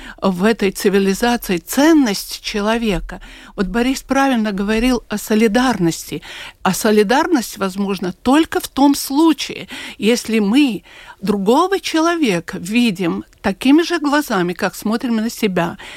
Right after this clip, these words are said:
Любить другого — это очень древний призыв, но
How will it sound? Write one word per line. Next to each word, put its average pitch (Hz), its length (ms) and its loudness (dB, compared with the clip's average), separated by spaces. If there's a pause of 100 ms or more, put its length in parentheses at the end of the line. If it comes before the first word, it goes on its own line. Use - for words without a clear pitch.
(160)
Любить 220 460 2
другого — 208 760 2 (280)
это 185 380 -4
очень 254 680 0
древний 208 720 2 (160)
призыв, 190 480 -2 (320)
но 214 480 2